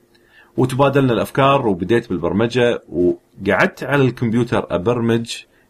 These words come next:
لمدة يومين متتاليين. وصلت إلى ثمانية وأربعين ساعة من البرمجة بتوقفات قصيرة للراحة، وكل ما تقدم الوقت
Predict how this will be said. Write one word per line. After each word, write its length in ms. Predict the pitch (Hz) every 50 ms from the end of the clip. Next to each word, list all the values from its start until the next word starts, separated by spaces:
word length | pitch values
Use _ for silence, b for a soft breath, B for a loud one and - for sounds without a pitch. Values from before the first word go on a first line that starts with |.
| b
لمدة 600 | - 87 92 113 147 175 170 151 131 135 127 120 - - - -
يومين 680 | 113 110 107 113 151 180 185 175 165 160 156 156 147
متتاليين. 760 | 139 131 131 104 - 90 80 78 78 73 71 69 69 71 65 - _ _ b b b b b b b b b b -
وصلت 580 | 185 202 - - 139 139 143 139 131 - - _ -
إلى 180 | 107 104 104 104
ثمانية 440 | - 117 113 120 139 151 151 151 143
وأربعين 520 | 123 117 113 104 104 101 107 120 110 98
ساعة 720 | - - - - 131 135 135 123 120 127 139 143 143 - _ b b b b b b b b b b b - -
من 480 | 92 101 117 131 135 123 107 87 71 - _ _ - -
البرمجة 960 | 101 101 92 90 117 120 127 131 127 127 117 107 123 120 120 127 131 131 - - _ _ -
بتوقفات 880 | - 80 90 90 - 104 92 95 92 - - 104 - - 110 101 101 -
قصيرة 800 | - - 90 - - 120 117 113 107 101 104 104 107 107 - - -
للراحة، 640 | - 87 76 - 73 73 - - - - 73 80 - - _ _ -
وكل 640 | 92 92 90 87 - - _ _ _ - - 147 139
ما 120 | 135 123
تقدم 640 | 117 - 131 - 120 110 107 110 104 98 95 80 65 - -
الوقت 560 | 82 95 87 95 117 120 120 - - _ -